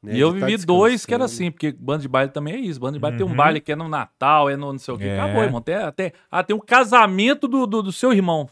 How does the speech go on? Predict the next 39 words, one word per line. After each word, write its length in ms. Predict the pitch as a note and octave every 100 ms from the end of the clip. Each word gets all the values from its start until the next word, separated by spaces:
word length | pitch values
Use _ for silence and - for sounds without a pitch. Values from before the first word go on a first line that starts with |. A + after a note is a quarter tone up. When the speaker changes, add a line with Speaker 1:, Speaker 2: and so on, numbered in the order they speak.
| C3
Speaker 2:
Ó, 140 | C#3
bacana. 600 | A2+ A2 C3+ C#3 C#3+ C#3+ A2+
Vai 180 | A2
dar 180 | A#2+ C3
o 80 | E3
parabéns 420 | F#3+ G3 D3+ D3
pra 120 | C#3+
ele 140 | D3+ F3
e 60 |
Speaker 3:
Manda. 100 | A#2
Speaker 2:
pode 180 | A#2+ C3+
vir. 160 | C3 G2+ _
Speaker 3:
<laughs> 0 |
Como 220 | F3+ F3+ G3
Speaker 2:
Então 220 | - - E3+
não 60 |
tem 80 | B3+
Speaker 3:
presente, 260 | D#4 - E4
Speaker 2:
dessa 240 | D#4+ F4
não, 80 | D4+
Speaker 3:
entrega 140 | C4 A#3+
Speaker 2:
irmão. 180 | E3+
Speaker 3:
pra 100 | C3+ A#2+
ele. 60 |
Speaker 2:
Não 40 | A#2+
tem 180 | - F3+
dessa 280 | G3+ G3 G3+
não. 160 | D#3+
E, 460 | D#3 D3+ C#3 C#3 B2+
Speaker 3:
É. 120 | G#2+
Speaker 2:
e 200 | G#2 G#2
a, 60 | A#2
Atlético 460 | - G#2+ B2 -
é 20 | C#4
assim, 240 | - F#3
ao 120 | E3+
dia 260 | A#2 C3+ E3+
que 140 | -
for, 680 | A2 A#2 B2+ D#3 F3+ G3